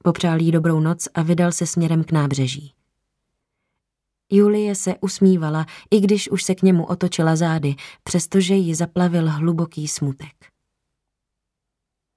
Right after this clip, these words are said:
Otevřela dveře, vystoupala po několika schodech, zadržela dech,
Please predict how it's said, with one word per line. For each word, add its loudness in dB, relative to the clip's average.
Otevřela 2
dveře, 0
vystoupala 2
po -2
několika 0
schodech, -4
zadržela 2
dech, -4